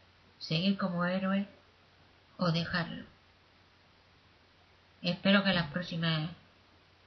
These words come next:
ediciones de los cómics esta pregunta se re-, tenga respuesta y vaya creciendo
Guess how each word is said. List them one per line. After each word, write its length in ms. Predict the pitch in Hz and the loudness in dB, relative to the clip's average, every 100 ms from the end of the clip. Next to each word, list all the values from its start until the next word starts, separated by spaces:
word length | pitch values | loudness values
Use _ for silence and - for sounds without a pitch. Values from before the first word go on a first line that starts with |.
| - - - | -20 -20 -10
ediciones 520 | 165 165 165 175 170 165 | -2 0 0 0 2 2
de 80 | |
los 120 | 165 165 | 0 -2
cómics 420 | - 165 175 196 - - - - - - - | -4 -2 -2 -6 -14 -20 -20 -20 -20 -20 -14
esta 260 | 180 175 160 | -8 -2 0
pregunta 440 | 165 160 170 - | 0 -2 -2 -4
se 160 | 170 165 | -4 -4
re-, 320 | 170 160 160 - - - - - | -4 -6 -8 -12 -20 -20 -20 -4
tenga 260 | 165 165 | -2 0
respuesta 680 | 165 156 - 175 170 - 160 - | 0 -2 -6 -6 -4 -4 -6 -6
y 120 | 175 | -4
vaya 260 | 175 170 | 0 0
creciendo 600 | 170 160 - 165 165 175 | 0 -4 -4 -4 -2 -4